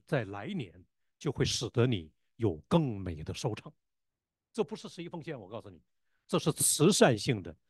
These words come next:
爱的那种，那种奉献、那种捐助。其中你知道吗？就包括田间的那些，那些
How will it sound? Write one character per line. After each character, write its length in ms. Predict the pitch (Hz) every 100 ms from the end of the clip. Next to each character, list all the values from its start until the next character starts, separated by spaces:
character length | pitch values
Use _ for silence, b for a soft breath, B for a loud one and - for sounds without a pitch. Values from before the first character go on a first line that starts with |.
| b b b _
爱 300 | 220 190 127
的 160 | 104 92
那 120 | 131
种， 220 | 92 78
那 80 | 143
种 140 | 113 85
奉 340 | - 247 107
献、 220 | - 113 _ _ _ _ _
那 120 | 147
种 160 | 110 90
捐 280 | - 160 160
助。 180 | 160 - _ _ _ _ _ _ -
其 160 | 190
中 160 | 170 170
你 40 |
知 100 | 113
道 80 | 120
吗？ 140 | 117 - _ -
就 120 | 143
包 160 | 151
括 140 | 135 131
田 280 | - 123 135
间 180 | 135 123
的 180 | 98 104
那 80 | 107
些， 120 | 127
那 120 | 120
些 240 | 117 107